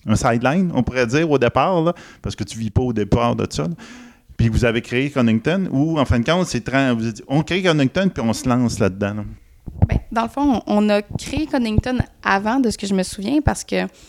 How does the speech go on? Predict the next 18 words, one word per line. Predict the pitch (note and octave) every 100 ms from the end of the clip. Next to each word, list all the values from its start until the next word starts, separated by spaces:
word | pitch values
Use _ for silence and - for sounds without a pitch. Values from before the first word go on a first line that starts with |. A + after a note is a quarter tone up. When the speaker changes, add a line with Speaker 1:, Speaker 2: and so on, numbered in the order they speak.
| - - - _ _ _ -
Speaker 2:
on | A3
s'est | A3+
dit, | G#3+ B3+ D4+ - _ _ _ _
c'est | - B3
difficile | A3 B3 D#4+ E4
d'avoir | G#3+ G#3
des, | G3+ G3+ G3 F#3+ G#3 - - -
des | - G3+
contrats | - F#3+ - A#3 A#3
dans | G3+ G3+
un | F#3
domaine | F#3 F#3+ A3 A3+
dans | G3+
lequel | F#3+ - A3+
on | F#3+
a |
peu | F3 -
d'expérience. | G3+ F#3 - F3+ F#3+ E4 - -